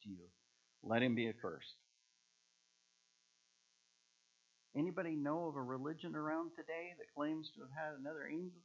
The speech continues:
come down and give them fresh revelation? You bet.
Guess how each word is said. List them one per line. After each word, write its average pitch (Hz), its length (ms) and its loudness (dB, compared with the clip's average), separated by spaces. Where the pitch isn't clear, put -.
come 180 180 -6
down 185 280 -8
and 120 80 -8
give 160 120 -6
them 131 180 -2
fresh 170 180 -2
revelation? 180 520 -8
You 117 140 2
bet. 123 300 6